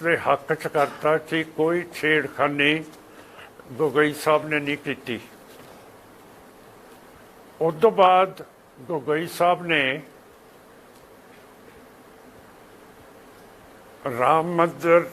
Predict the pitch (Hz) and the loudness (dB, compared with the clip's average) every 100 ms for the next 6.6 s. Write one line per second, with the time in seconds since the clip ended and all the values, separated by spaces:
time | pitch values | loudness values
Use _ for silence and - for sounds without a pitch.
0 | - 127 117 135 160 143 180 175 139 131 | -12 -10 -2 0 0 2 4 6 4 4
1 | 135 165 - - - - - - - - | 2 -4 -14 -20 -20 -20 -20 -20 -20 -20
2 | - - - 135 139 147 160 175 180 131 | -20 -18 -4 2 2 2 0 2 4 4
3 | 139 131 143 - 160 123 156 - - - | 2 2 -2 4 4 4 -2 -12 -20 -20
4 | - - - - - - - - - 120 | -20 -20 -20 -20 -20 -20 -20 -20 -16 -8
5 | 131 156 151 190 160 190 135 151 - 151 | -6 -4 0 0 2 0 2 0 0 -2
6 | 165 131 123 - - | 0 0 0 -4 -18